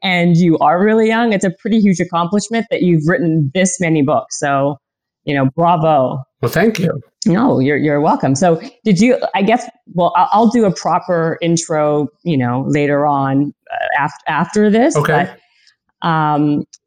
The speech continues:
Speaker 1: 'cause I wanna get right into it with you, 'cause I've got so many questions for you, and I know that we have, like, a very finite period of time. All right. Well, I, I guess I'm just more curious. Like, did you ever think when you started down this path of,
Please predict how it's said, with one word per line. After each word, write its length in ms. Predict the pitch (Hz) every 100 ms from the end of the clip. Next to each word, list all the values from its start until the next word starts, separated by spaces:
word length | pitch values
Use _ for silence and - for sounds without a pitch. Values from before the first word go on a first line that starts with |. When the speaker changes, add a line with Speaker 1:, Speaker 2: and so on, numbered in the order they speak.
| _ -
Speaker 1:
'cause 100 | 175
I 40 |
wanna 220 | 165 170
get 180 | 165 - 160
right 220 | 165 180
into 300 | 170 175 165
it 40 |
with 120 | 135 139
you, 80 | 143
'cause 100 | 165
I've 80 |
got 180 | 175 165
so 220 | - 208
many 220 | 233 240 202
questions 420 | 156 165 202 202
for 80 | 220
you, 220 | 226 208
and 100 | 175
I 60 |
know 220 | 160 156 160
that 120 | 156
we 100 | 160
have, 200 | 147 139
like, 220 | 151 139 -
a 60 | 143
very 340 | 147 143 139 - _
finite 380 | 147 143 139 135
period 220 | 156 143 135
of 120 | -
time. 520 | 165 131 123 175 247 _ _ _ _ _ _ _ _ _ _ _ _ -
All 180 | 160 156
right. 300 | 180 175 170
Well, 260 | 185 185 -
I, 140 | 226
I 120 | - 240
guess 180 | 453 480
I'm 100 | 262
just 160 | 247
more 220 | 196 202 202
curious. 520 | - 196 180 156 160
Like, 80 | 175
did 140 | 202
you 120 | 277
ever 260 | 208 202 220
think 340 | - 170 170
when 100 | 175
you 80 | 175
started 280 | 165 170 170
down 180 | 165 160
this 180 | 156 -
path 440 | 165 147 160 - 147
of, 340 | 147 147